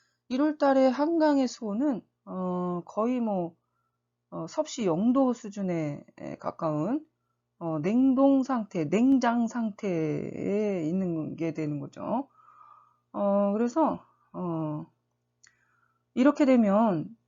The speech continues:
어, 수온이 굉장히 낮은 상태에 있게 되면, 어, 체온이 내려가면서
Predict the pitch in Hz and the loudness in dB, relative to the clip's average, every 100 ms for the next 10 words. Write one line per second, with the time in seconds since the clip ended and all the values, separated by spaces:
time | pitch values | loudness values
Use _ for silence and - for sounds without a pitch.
0 | _ 202 202 202 196 196 196 196 - _ | _ -6 -2 0 2 2 2 0 -4 _
1 | _ - - 320 311 269 220 233 160 - | _ -8 2 4 6 4 4 2 0 -4
2 | 208 220 226 226 - - 247 277 277 262 | -4 0 0 0 0 0 2 2 2 -2
3 | - 233 208 196 170 165 165 156 175 285 | -2 0 2 4 2 -2 -6 -4 0 0
4 | 196 - _ _ _ _ _ _ _ _ | -2 -6 _ _ _ _ _ _ _ _
5 | _ 185 180 175 175 175 175 170 175 - | _ -8 -4 -4 -4 -4 -2 -4 -6 -8
6 | - 339 330 311 294 262 180 208 262 214 | -2 2 6 6 6 6 4 4 4 2
7 | 180 180 165 185 - | -2 -4 -4 -2 -4